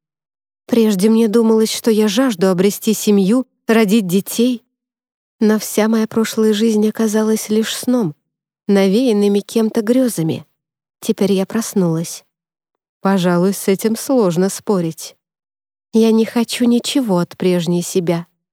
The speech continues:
До тех пор, пока не пойму, кто же я на самом деле". Я замолчала.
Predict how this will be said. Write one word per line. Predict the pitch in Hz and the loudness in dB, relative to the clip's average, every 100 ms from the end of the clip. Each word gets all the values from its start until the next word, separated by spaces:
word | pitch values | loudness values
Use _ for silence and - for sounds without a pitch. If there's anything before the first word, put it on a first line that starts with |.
| _ _ _ - | _ _ _ 0
До | 196 185 | 2 2
тех | 190 190 | -2 -4
пор, | - 277 | -4 -4
пока | - 196 214 | -4 -4 0
не | 196 196 | 0 0
пойму, | 190 190 196 226 _ _ _ - | 0 0 0 -2 _ _ _ -18
кто | - 262 | -2 0
же | 240 240 | 2 0
я | 233 | 0
на | 233 240 | -2 -4
самом | - 247 175 160 | -4 -2 0 -2
деле". | 156 165 170 165 _ _ _ _ _ _ _ _ _ _ _ - 196 | -2 -4 -6 -12 _ _ _ _ _ _ _ _ _ _ _ -2 0
Я | 190 | 2
замолчала. | 170 196 214 202 - 185 165 165 | 0 0 -2 -4 -8 -8 -8 -12